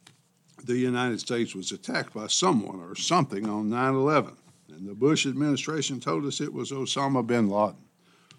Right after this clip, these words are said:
The administration demanded that the Taliban government turn him over.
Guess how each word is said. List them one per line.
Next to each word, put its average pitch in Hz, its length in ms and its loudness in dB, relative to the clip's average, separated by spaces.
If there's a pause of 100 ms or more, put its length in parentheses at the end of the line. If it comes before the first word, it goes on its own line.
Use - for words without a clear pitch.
(540)
The 104 140 -6
administration 135 800 2
demanded 143 500 4
that 147 200 -2
the 120 80 -6
Taliban 139 580 2
government 120 420 0
turn 143 220 4
him 131 160 6
over. 127 340 4